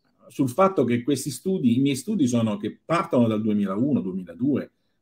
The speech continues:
e vanno avanti fino al duemilaquindici, quando presento un buon, eh, diciamo, eh, un quantitativo di, di simbologia, perché tu sai che io mi occupo,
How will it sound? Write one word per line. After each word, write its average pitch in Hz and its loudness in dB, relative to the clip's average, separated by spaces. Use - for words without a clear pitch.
e 101 -8
vanno 107 -2
avanti 113 2
fino 120 2
al 107 0
duemilaquindici, 139 2
quando 139 2
presento 160 0
un 127 6
buon, 139 2
eh, 104 -4
diciamo, 113 0
eh, 101 -12
un 101 -10
quantitativo 143 2
di, 110 -2
di 113 -4
simbologia, 120 2
perché 98 -8
tu 107 -8
sai 107 -4
che 107 -8
io 107 -4
mi 107 -4
occupo, 104 -12